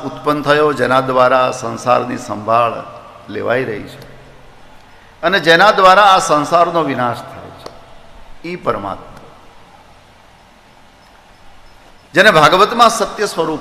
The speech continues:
કહ્યા છે. ભાગવતમાં ઈશ્વરનું નામ સત્ય છે. કોઈના નામનો ઉલ્લેખ ભાગવતમાં નથી કે ભાઈ આનું હું સ્મરણ કરું, આનું ધ્યાન કરું, આનું સ્મરણ કરું.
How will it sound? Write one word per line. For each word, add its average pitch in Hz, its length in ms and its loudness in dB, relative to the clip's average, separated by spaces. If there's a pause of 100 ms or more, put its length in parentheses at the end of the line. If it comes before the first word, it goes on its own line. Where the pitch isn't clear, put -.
કહ્યા 98 160 -10
છે. - 260 -20 (1600)
ભાગવતમાં 190 560 4
ઈશ્વરનું 214 680 -2
નામ 196 280 0
સત્ય - 440 -10
છે. - 200 -18 (3250)
કોઈના 214 240 2
નામનો 196 360 4
ઉલ્લેખ 185 680 -2
ભાગવતમાં 156 600 0
નથી 151 340 -8
કે 147 120 -12
ભાઈ 135 440 -6
આનું 120 320 -4
હું 120 120 -10
સ્મરણ 120 400 -10
કરું, 110 200 -8
આનું 120 220 -8
ધ્યાન 110 280 -6
કરું, 113 360 -8
આનું 113 180 -12
સ્મરણ 107 360 -14
કરું. 107 420 -18